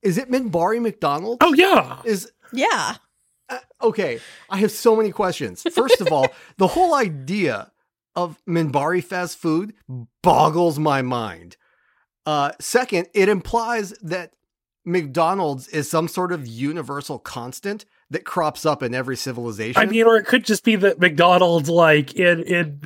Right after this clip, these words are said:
Speaker 2: the aggressive capitalism of the twenty-third century, is
Speaker 1: Franchised into the Minbari?
Speaker 2: Yeah.
Speaker 3: Yeah, yeah.
Speaker 1: Wow.
Speaker 3: That was
Speaker 1: I
Speaker 3: my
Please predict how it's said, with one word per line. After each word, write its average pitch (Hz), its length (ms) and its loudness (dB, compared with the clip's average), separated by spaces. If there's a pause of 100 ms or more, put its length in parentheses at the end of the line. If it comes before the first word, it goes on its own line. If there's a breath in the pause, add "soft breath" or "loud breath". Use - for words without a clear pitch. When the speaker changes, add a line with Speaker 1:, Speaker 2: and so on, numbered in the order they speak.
Speaker 2:
the 180 120 0
aggressive 156 600 2
capitalism 160 640 2
of 147 60 -8
the 143 40 -4
twenty-third 147 560 -4
century, 156 420 4
is 165 120 4
Speaker 1:
Franchised 170 540 0
into 151 220 0
the 151 80 0
Minbari? 135 640 -2
Speaker 2:
Yeah. 214 460 4
Speaker 3:
Yeah, 220 380 4
yeah. 196 60 -2
Speaker 1:
Wow. 151 380 4
Speaker 3:
That 247 160 6
was 285 60 4
Speaker 1:
I 156 80 4
Speaker 3:
my 180 120 4